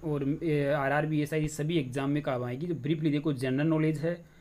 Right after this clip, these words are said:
एमसीक्यू सब कुछ है, की पॉइंट मैथ्स है, रीजनिंग है, बेसिक कंप्यूटर नॉलेज है, जनरल साइंस है।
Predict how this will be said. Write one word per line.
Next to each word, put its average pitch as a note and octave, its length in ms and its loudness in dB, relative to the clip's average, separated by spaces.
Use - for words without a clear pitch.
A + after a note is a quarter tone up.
एमसीक्यू D3+ 440 -2
सब D#3 320 -4
कुछ E3 220 -2
है, E3+ 80 4
की D#3+ 180 -2
पॉइंट D#3 260 0
मैथ्स C#3 380 -2
है, E3+ 140 4
रीजनिंग C#3 400 0
है, D#3 140 0
बेसिक C3+ 300 -4
कंप्यूटर C3+ 300 -4
नॉलेज C#3 240 -2
है, G3 60 0
जनरल A#2+ 300 -2
साइंस A2 380 -6
है। G2 140 -10